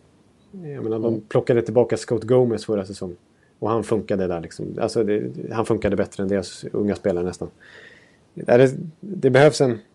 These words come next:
Speaker 1: en shake-up i, i, eh, New Jersey.
Speaker 2: Ja,
Speaker 1: Eh.
Speaker 2: det känns det som.
Speaker 1: Ja.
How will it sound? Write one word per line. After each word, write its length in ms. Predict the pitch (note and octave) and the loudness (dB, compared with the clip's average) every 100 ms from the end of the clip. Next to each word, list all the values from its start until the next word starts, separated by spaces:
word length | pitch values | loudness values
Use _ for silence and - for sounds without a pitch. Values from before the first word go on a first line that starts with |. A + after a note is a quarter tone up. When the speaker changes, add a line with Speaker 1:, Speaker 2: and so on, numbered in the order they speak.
| - | -2
Speaker 1:
en 140 | C3+ | 0
shake-up 500 | B2+ D#3+ D3 C#3 A#2 | 6 8 8 8 4
i, 40 | A#2+ | 4
i, 440 | B2 - B2 A#2 | 2 0 0 2
eh, 140 | A2+ G2 _ _ - | 2 -2 _ _ -10
New 160 | A#2+ | -4
Jersey. 260 | A2+ G2+ F#2 - _ _ _ _ _ - | -2 -4 -8 -20 _ _ _ _ _ -4
Speaker 2:
Ja, 320 | D#3 G3 - - _ - | 0 0 -2 -20 _ -20
Speaker 1:
Eh. 80 | G2+ G2+ G#2 - | -16 -14 -14 -4
Speaker 2:
det 120 | C#3+ | -2
känns 220 | C3 D3 | 2 2
det 60 | B2+ | 2
som. 200 | - F#2+ - - - | -4 -6 -8 -20 -16
Speaker 1:
Ja. 60 | - | -14